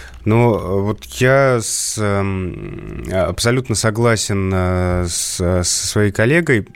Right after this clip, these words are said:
относительно того, что если человек видит на улице, э, собаку,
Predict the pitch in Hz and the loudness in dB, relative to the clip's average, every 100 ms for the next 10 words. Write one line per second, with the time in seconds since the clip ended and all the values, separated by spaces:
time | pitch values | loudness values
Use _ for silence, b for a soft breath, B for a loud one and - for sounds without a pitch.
0 | - - - 101 104 135 123 113 104 107 | -16 -12 -6 -2 0 0 2 2 4 2
1 | 107 135 156 143 - - 113 107 B B | 2 2 2 0 -2 2 2 2 B B
2 | B B B B - 117 120 120 107 113 | B B B B 0 2 4 2 2 4
3 | 113 110 110 110 101 101 98 107 101 - | 4 4 2 2 2 2 4 4 4 0
4 | - 90 85 85 - 87 87 85 85 87 | -2 -2 -2 -4 -6 -2 0 0 0 -2
5 | - 85 - 98 98 139 160 117 92 | -4 -4 0 0 4 2 2 0 -2